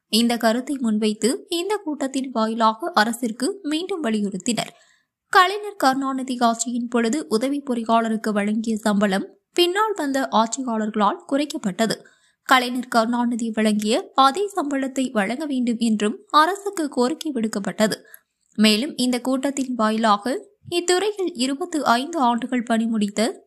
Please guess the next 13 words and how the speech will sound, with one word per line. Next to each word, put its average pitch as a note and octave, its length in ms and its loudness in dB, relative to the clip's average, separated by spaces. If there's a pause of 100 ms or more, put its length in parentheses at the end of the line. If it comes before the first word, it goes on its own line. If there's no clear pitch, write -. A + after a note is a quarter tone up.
(140)
திருப்பூர் F#4+ 520 -2
மற்றும் C4+ 360 -4 (100)
கோவையில் A#3+ 420 -2
உள்ள A#3 200 -2
பொறியாளர்களுக்கு A3 920 0 (500)
பாராட்டு G4 520 4
விழா B3+ 300 2
நடைபெற்றது. G3 720 0 (320)
நிகழ்ச்சியின் B3 680 2
வாயிலாக G#3+ 640 0
செய்தியாளர்களை D4 680 0
சந்தித்து B3 480 -2
பேசிய G#3+ 640 -2